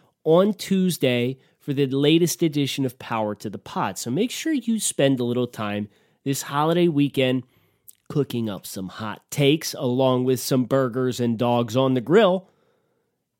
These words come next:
And we will talk on Tuesday after today, but not before we first and foremost spotlight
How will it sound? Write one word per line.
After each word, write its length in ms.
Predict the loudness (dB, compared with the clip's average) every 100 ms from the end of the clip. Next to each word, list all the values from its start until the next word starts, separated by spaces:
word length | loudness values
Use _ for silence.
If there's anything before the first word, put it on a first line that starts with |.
| _
And 160 | -2 2
we 120 | 2
will 140 | 2 0
talk 300 | 0 -2 0
on 180 | -4
Tuesday 440 | -2 -2 -2 -4 -4
after 260 | -8 -8
today, 400 | -10 -6 -6 -6 -2
but 240 | 0 0 2
not 480 | 2 2 0 -4
before 640 | -4 -4 -2 -2 0 -4 -8 _ _ _ _ _ _ _ _ _ _ _ _ -2
we 160 | 0 0
first 420 | 4 6 6 4
and 100 | 0
foremost 480 | 2 2 4 2 -2
spotlight 720 | 0 0 0 0 -2 -2